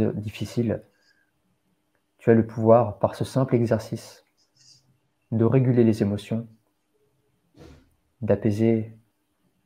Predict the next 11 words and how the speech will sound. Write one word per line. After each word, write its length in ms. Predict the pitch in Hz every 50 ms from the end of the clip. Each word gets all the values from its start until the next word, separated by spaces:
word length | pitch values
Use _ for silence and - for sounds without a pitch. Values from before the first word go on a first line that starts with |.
| _ _ -
tes 100 | 117 104
douleurs 540 | - 113 107 101 101 107 113 107 104 101 - _ _ _ _ _ _ _ _ _ _ _ _ _ _ _ _ _ _ _ _ _ _ _ _ _ _ _ _ _ _ _ _ _ _ _ _ _ _ _ _ _ _ _ _ _ _ _ _ _ _ _ _ _ _ -
et 60 | 110
de 60 | 107
prendre 220 | 110 107 110 107 107
possession 400 | - 117 110 - 110 - - 110
de 60 | 107
ton 140 | - 107 104
esprit 500 | 104 104 - - - 104 104 104 - _ _ _ _ _ _ _ _ _ _ _ _ _ _ _ _ _ _ _ _ _ _ _ _ _ _ _ _ _ _ _ _ _ _ _ _ _ _ _ _ _ _ _ _ _ _ _ _ _ _ _ _ _ _ _ _ _ _ _ _ _ _ _ _ _ _ _ _ -
en 100 | 107 101
choisissant 680 | - - 110 107 98 104 101 - - 104 101 - _